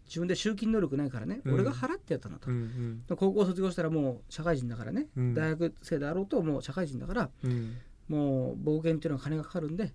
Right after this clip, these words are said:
Speaker 2: うん。
Speaker 1: 金を集めるとこから冒険で始まってるんでね、
Speaker 2: うん。
Speaker 1: 自分で金を集めることができなかったらね、人前で冒険を語るなっていう、
Speaker 2: なるほど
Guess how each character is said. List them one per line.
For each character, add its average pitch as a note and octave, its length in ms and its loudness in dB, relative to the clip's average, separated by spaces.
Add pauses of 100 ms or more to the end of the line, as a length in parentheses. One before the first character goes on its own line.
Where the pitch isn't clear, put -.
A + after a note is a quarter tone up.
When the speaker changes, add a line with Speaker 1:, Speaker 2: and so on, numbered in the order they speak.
Speaker 2:
う C3+ 80 4
ん。 C3 80 4
Speaker 1:
金 A3 180 2
を A3+ 160 2
集 A3 140 -4
め C4 80 2
る A#3+ 80 -2
と A3 80 2
こ G3+ 60 -12
か - 120 0
ら E3 60 4
冒 D3+ 80 4
険 D#3 160 2
で D#3 80 0
始 D#3 100 0
ま D#3+ 80 0
っ - 20 -8
て D#3 120 -2
る C#3 60 0
ん B2 40 -2
で A#2 60 -4
ね、 F#3 200 -6
Speaker 2:
う C3+ 60 2
ん。 A#2+ 300 4
Speaker 1:
自 D#3 120 -2
分 F#3+ 100 2
で G3+ 80 4
金 F#3 200 2
を F#3 140 2
集 G3 80 0
め F#3+ 40 4
る E3+ 60 2
こ D#3 60 2
と C#3+ 60 0
が C3 60 0
で C3+ 80 0
き D3 60 -2
な D3 80 0
か A#2+ 60 -2
っ A#2 60 -6
た - 140 -6
ら A2+ 80 -4
ね、 G3 220 -4 (300)
人 - 160 0
前 E3+ 100 6
で E3 80 4
冒 D#3 120 6
険 E3 180 4
を D#3+ 40 4
語 D#3+ 200 0
る D3+ 80 4
な C3 80 2
っ - 40 -6
て - 200 -4
い B2 60 2
う、 - 20 2
Speaker 2:
な A#2 160 2
る A2+ 80 0
ほ D#3+ 100 2
ど D3+ 80 2